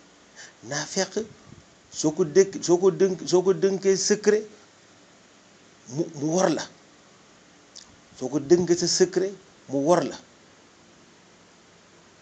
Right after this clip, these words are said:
Naafeq su diggaatee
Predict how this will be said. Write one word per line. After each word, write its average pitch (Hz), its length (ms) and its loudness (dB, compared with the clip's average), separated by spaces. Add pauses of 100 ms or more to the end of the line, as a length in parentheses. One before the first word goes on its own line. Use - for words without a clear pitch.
(520)
Naafeq 160 600 -2 (440)
su - 140 -14
diggaatee 175 680 2